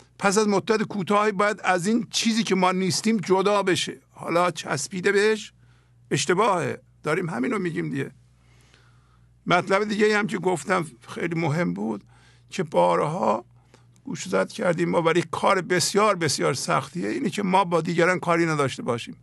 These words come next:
منتها بعضی موقع ها میگن که مگه من با شوهرم کار دارم؟ شوهرم دیگرانه، <laughs> بچه هم دیگرانه، دوستم دیگرانه، مگه فامیل ما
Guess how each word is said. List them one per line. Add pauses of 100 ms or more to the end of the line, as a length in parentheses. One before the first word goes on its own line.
(360)
منتها
بعضی
موقع
ها (580)
میگن
که
مگه
من (1600)
با
شوهرم
کار
دارم؟
شوهرم
دیگرانه، (1400)
<laughs> (640)
بچه
هم
دیگرانه،
دوستم
دیگرانه،
مگه
فامیل
ما